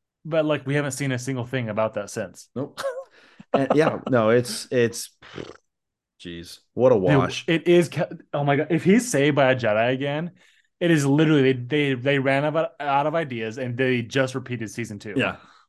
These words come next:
Speaker 1: for season
Speaker 2: Let's,
Speaker 1: three. Just,
Speaker 2: let's
Speaker 1: just
Speaker 2: just,
Speaker 1: shittier.
Speaker 2: it's like, what is it? It's like the meme of, like, like, copy my homework, but just
Speaker 1: Yeah.
Speaker 2: don't make it obvious. <laughs>
Speaker 1: Yeah.
Speaker 2: Right?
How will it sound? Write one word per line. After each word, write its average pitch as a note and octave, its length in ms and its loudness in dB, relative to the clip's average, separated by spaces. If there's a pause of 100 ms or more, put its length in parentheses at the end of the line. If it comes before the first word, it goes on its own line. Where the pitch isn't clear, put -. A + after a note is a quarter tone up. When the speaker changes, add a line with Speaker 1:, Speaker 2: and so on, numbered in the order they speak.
(120)
Speaker 1:
for C3+ 100 -4
season A#2 300 -6
Speaker 2:
Let's, G#2 160 -2
Speaker 1:
three. F#2+ 80 -2
Just, A2+ 240 -10
Speaker 2:
let's B2 220 4
Speaker 1:
just B2 200 4
Speaker 2:
just, G2+ 100 -4
Speaker 1:
shittier. F2+ 220 -12 (120)
Speaker 2:
it's D3 220 4
like, C#3+ 140 6
what D3+ 140 6
is C#3+ 120 4
it? B2 120 2
It's C3 180 -2
like C3+ 100 0
the B2+ 100 2
meme B2 280 0
of, B2 160 -2
like, G#2+ 280 -4 (300)
like, G#2+ 340 -4 (600)
copy B2+ 280 2
my A#2+ 160 2
homework, A#2 380 0
but A2 160 0
just G#2+ 320 -6
Speaker 1:
Yeah. C#3+ 200 0
Speaker 2:
don't A2+ 140 4
make A2+ 160 0
it G#2+ 60 -10
obvious. A2 500 0
<laughs> - 40 -20
Speaker 1:
Yeah. D3+ 220 0
Speaker 2:
Right? C3 280 2